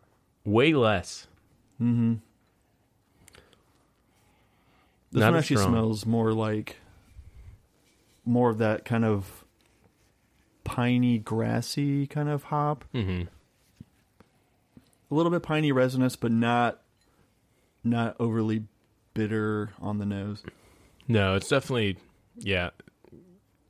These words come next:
Speaker 1: quite more of a forest-like character than, uh, the last one.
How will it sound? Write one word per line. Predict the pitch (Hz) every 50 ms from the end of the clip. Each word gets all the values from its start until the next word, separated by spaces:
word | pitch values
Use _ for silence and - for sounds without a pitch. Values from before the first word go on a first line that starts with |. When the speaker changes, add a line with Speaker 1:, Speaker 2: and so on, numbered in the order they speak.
| _ _ _ -
Speaker 1:
quite | - 107 104 92 90
more | 98 101 98
of | 92 87
a | 85 -
forest-like | - 95 - - 98 92 90 87 85 - - 92 90 87 85 82 - - -
character | - - 92 90 85 - - 87 87 85
than, | 87 87 85 82 85
uh, | 82 85 82 85 95 - _ _ -
the | 104
last | 92 87 85 87 - -
one. | - 87 98 117 -